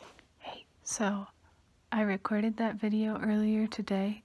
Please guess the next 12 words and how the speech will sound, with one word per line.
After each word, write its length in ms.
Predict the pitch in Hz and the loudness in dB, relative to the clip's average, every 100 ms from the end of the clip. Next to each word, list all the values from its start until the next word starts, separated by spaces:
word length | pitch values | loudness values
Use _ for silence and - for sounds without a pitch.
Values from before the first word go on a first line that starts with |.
| - | 2
and 160 | 196 | 4
then 160 | 202 196 | 4 2
I've 200 | 196 196 | 0 0
been 200 | 190 185 | 2 4
reading 520 | 185 185 190 202 202 - - - | 2 2 2 2 2 -4 -20 -20
since 520 | - - 185 175 - | -20 -2 0 0 -4
then, 320 | - 208 208 - - - - _ - - | 0 2 2 -2 -14 -20 -20 _ -12 -2
and 560 | 202 196 196 196 190 | 2 2 2 2 2
I 100 | 185 | 0
just 260 | 185 190 - | -2 -6 -2
wanna 240 | 190 190 | 0 0
say 340 | 190 196 185 | 0 -2 -2